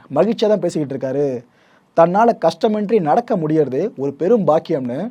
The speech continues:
டியானோ அவரோட சிஸ்டர் கிட்ட சொல்லியிருக்காப்லையா. "சுத்தமான காற்றை இப்பதான் என்னால சுவாசிக்க முடியுதுன்னு" அந்த ஒரு மகிழ்ச்சியை தெரிவிக்கிறாராம். ஏன்னா நான்கு மாதங்கள் வரைக்கும் ஒரு prisoner of war-ஆ இருந்தாருன்னா அவரை எந்த அளவுக்கு அங்க இருக்கவங்க ட்ரீட் பண்ணுவாங்கன்னு யோசிச்சு பாருங்க.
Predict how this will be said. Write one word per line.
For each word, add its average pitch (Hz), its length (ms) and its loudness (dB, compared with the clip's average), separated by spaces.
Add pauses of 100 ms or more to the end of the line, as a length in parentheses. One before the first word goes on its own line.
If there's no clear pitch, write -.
டியானோ 196 320 4
அவரோட 165 120 4
சிஸ்டர் 160 320 -2
கிட்ட 170 220 -2
சொல்லியிருக்காப்லையா. 120 580 -6
"சுத்தமான 226 580 0
காற்றை 165 420 2
இப்பதான் 220 600 0
என்னால 190 320 0
சுவாசிக்க 202 360 -2
முடியுதுன்னு" 170 560 0
அந்த 202 260 2
ஒரு 220 100 8
மகிழ்ச்சியை 180 380 -2
தெரிவிக்கிறாராம். 123 460 -8 (480)
ஏன்னா 196 180 4
நான்கு 196 380 2
மாதங்கள் 220 340 2
வரைக்கும் 180 600 0
ஒரு 143 240 -6
prisoner 262 300 2
of 233 120 6
war-ஆ 175 320 6
இருந்தாருன்னா 156 580 0 (460)
அவரை 139 380 2
எந்த 214 280 2
அளவுக்கு 233 300 2
அங்க 175 160 0
இருக்கவங்க 190 320 -2
ட்ரீட் 233 240 -2
பண்ணுவாங்கன்னு 180 380 -2
யோசிச்சு 156 260 -6
பாருங்க. 113 300 -10